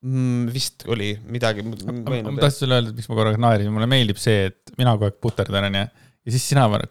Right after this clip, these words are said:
Speaker 2: kaks korda lugesid, mul on hea meel. Lugesid, sest nende tunnete aluseks on ju mingi kindel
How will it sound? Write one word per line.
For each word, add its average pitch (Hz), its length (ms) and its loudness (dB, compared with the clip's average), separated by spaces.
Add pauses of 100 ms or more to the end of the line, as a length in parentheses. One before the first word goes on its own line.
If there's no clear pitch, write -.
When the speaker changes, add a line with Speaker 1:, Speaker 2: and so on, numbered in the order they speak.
(140)
Speaker 2:
kaks - 440 0
korda 113 380 2
lugesid, 113 520 2
mul 107 180 -2
on 107 80 0
hea 104 120 2
meel. 107 280 -2 (260)
Lugesid, 120 360 2
sest - 160 -10
nende 131 160 2
tunnete 156 320 2
aluseks 110 400 2
on 104 80 -2
ju 110 60 -2
mingi 131 240 -2
kindel 123 320 -2